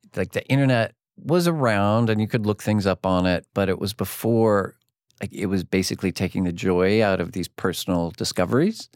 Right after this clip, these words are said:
And I thought coffee was, like, very personal. Everything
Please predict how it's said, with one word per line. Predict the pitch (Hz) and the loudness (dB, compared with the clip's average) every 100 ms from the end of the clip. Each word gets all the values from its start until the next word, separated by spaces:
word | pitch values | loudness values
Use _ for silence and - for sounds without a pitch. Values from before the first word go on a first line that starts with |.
| _ - | _ -4
And | 107 | 0
I | 98 | 0
thought | 98 - | 0 -2
coffee | - 90 - 110 113 | -2 -2 0 0 2
was, | 101 90 | 2 0
like, | 95 - - - - | -2 -4 -20 -20 -14
very | 95 98 117 | -6 -2 -2
personal. | - 98 - - - | -2 -4 -2 -6 -2
Everything | 147 139 101 65 - | 0 0 -4 -8 -16